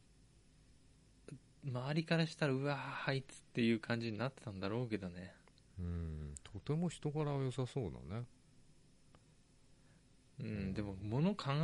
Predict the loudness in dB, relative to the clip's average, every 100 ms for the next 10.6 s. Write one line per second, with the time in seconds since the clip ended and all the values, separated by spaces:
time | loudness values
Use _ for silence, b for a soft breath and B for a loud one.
0 | 8 8 6 4 -2 -4 2 4 4 2
1 | 2 2 4 4 4 4 2 -2 -4 -6
2 | -14 -20 B B -6 -6 -6 -12 -10 -8
3 | -4 -2 -2 -4 -10 -20 -20 -20 -20 -16
4 | -8 -2 0 2 0 -2 -4 -12 -20 -20
5 | -20 -20 -20 -20 -12 -6 -6 -6 -14 -20
6 | -20 -14 -6 -4 0 2 2 0 -4 -12
7 | -14 -2 2 2 -2 -10 -4 0 2 4
8 | 2 0 -4 -6 -8 0 4 6 4 0
9 | -8 -18 -2 2 2 2 0 2 2 2
10 | 2 2 0 -2 -6 -14